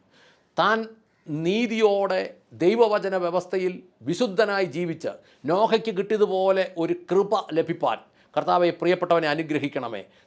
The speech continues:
താൻ ഏതേലും കെട്ടുകളിലൂടെ നടക്കുകയാണെങ്കിൽ അവിടെയെല്ലാം വിടുവിക്കുന്ന ദൈവത്തിൻ്റെ കൃപ വ്യാപരിക്കണമേ. ദൈവം പ്രിയപ്പെട്ടവനെ അനുഗ്രഹിക്കണമേ, വിടുവിക്കണമേ. തൻ്റെ ജീവിതത്തിൽ ഏതെങ്കിലും വിധത്തിൽ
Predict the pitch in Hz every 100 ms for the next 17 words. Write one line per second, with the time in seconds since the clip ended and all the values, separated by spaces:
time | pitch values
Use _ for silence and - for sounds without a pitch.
0 | - 151 180 214 208 214 214 214 208 208
1 | 185 180 202 202 196 190 175 156 156 165
2 | 180 170 143 147 127 - _ - 135 165
3 | 165 160 156 143 160 196 196 185 160 139
4 | 165 175 170 143 - 170 175 143 127 123
5 | 117 117 98 95 - - - 123 196 254
6 | 254 247 - 180 196 196 190 185 180 175
7 | 135 160 202 180 208 175 185 175 170 160
8 | 165 143 147 175 185 - 131 113 104 -
9 | _ 170 214 233 214 233 240 233 226 208
10 | 208 240 233 214 214 202 202 208